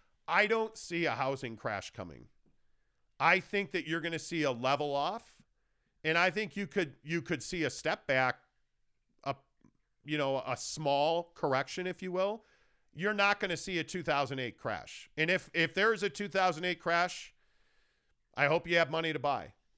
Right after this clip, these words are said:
I hope you have credit to buy because that's when, that's when you have to take advantage. But I don't think we're there because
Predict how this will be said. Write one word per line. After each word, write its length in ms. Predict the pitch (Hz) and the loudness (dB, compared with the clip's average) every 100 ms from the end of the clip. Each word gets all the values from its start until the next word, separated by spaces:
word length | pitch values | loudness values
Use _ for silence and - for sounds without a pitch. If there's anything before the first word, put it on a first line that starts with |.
| _ | _
I 140 | 139 147 | 2 2
hope 180 | 156 160 | 2 2
you 80 | |
have 120 | 165 - | 0 2
credit 300 | 156 151 - | 2 2 -2
to 60 | |
buy 280 | 127 110 78 - _ _ - 127 | -4 -6 -6 -16 _ _ -16 -4
because 800 | 151 147 170 151 143 135 - - _ _ _ _ 117 | -4 0 4 4 4 -2 -12 -14 _ _ _ _ -2
that's 380 | 156 160 170 - | 4 4 4 -2
when, 520 | 165 175 165 156 156 - | -2 0 0 -2 -8 -2
that's 320 | 139 156 - | 0 0 -2
when 140 | 170 160 | -4 0
you 100 | 151 | -2
have 120 | - | -2
to 80 | 131 | -6
take 200 | 143 127 | -6 -6
advantage. 380 | 120 135 117 - | -4 -4 -4 -6
But 180 | 151 - | -8 0
I 120 | 165 | 2
don't 200 | 202 196 | 2 0
think 240 | 196 185 - | -2 -6 -2
we're 260 | 175 160 | -2 0
there 260 | 156 170 175 - - - - | -2 -2 -2 -6 -20 -20 -6
because 540 | 196 - 208 190 - | -6 2 4 4 -2